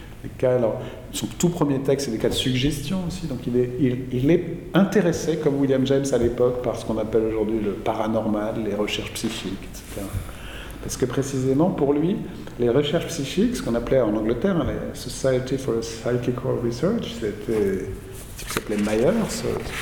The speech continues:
c'est assez amusant, c'est situé juste en face de l'Institut français à Londres, c'est, il y a encore une plaque, et Bergson a écrit une conférence pour eux. Pour Bergson, c'est très clair, c'est des gens qui sont allés explorer le subconscient d'une façon,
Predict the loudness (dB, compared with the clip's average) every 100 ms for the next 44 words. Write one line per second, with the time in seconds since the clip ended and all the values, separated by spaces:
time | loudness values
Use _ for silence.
0 | -6 -8 -10 -10 -6 -4 2 2 2 2
1 | 2 2 -2 -4 0 2 2 2 4 2
2 | 2 0 -2 -6 -6 -6 -2 0 2 2
3 | 0 -2 -6 -8 -6 -6 -6 -6 0 2
4 | 2 2 0 0 -8 -10 -10 -6 -2 0
5 | 0 2 0 2 0 0 0 0 0 -2
6 | -4 -2 -2 -4 -6 -10 -12 -14 -14 -14
7 | -14 -16 -16 -16 -14 -14 -2 2 4 4
8 | 2 2 0 2 2 2 2 2 2 2
9 | 2 0 4 4 4 2 4 6 8 6
10 | 4 0 -2 2 2 2 -2 -2 0 2
11 | 4 2 2 0